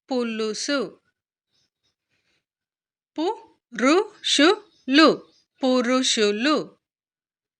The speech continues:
బురద, బురద. బుక్, బుక్. ముసుగు,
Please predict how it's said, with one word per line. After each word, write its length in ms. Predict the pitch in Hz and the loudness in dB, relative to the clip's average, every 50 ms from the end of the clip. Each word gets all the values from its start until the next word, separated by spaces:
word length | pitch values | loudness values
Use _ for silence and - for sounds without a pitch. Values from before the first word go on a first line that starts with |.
| _ _ _ _ _ _ _ _ _ _ _ - | _ _ _ _ _ _ _ _ _ _ _ -14
బురద, 1400 | 185 180 202 285 359 427 - - _ _ _ _ _ _ - 208 240 262 320 403 - - - _ _ - 214 208 277 277 214 - - - _ _ _ - | -6 2 6 6 6 6 4 0 _ _ _ _ _ _ 0 4 4 6 4 4 0 -6 -20 _ _ -8 0 2 4 4 2 0 -4 -14 _ _ _ -6
బురద. 720 | 185 190 226 233 226 220 214 208 202 196 196 190 196 247 262 240 170 - - _ _ _ _ _ _ _ _ _ _ _ _ _ _ _ _ _ _ _ _ _ _ _ _ _ _ _ _ _ _ _ _ _ _ _ _ _ _ _ _ _ - | 0 2 2 4 4 4 4 4 4 4 4 4 4 4 6 4 4 0 -8 _ _ _ _ _ _ _ _ _ _ _ _ _ _ _ _ _ _ _ _ _ _ _ _ _ _ _ _ _ _ _ _ _ _ _ _ _ _ _ _ _ -12
బుక్, 840 | 190 180 180 254 339 427 - - _ _ _ _ _ _ - - 370 339 247 - - - _ _ _ _ _ - | -6 0 4 6 6 6 4 0 _ _ _ _ _ _ -10 -6 -4 -4 -4 -6 -10 -18 _ _ _ _ _ -14
బుక్. 600 | 175 180 185 247 294 - - - _ - - 185 - - _ _ _ _ _ _ _ _ _ _ _ _ _ _ _ _ _ _ _ _ _ _ _ _ _ _ _ _ _ _ _ _ _ 240 | -6 0 4 4 4 2 0 -8 _ -12 -10 -10 -10 -10 _ _ _ _ _ _ _ _ _ _ _ _ _ _ _ _ _ _ _ _ _ _ _ _ _ _ _ _ _ _ _ _ _ -10
ముసుగు, 1600 | 214 214 240 302 381 427 - - _ _ _ - - - - 285 330 415 415 - _ - 220 202 208 277 302 247 175 - - _ | -4 0 0 0 0 0 -4 -12 _ _ _ -10 -8 -6 -4 -2 -4 -4 -6 -8 _ -14 -8 -2 2 4 4 4 4 0 -6 _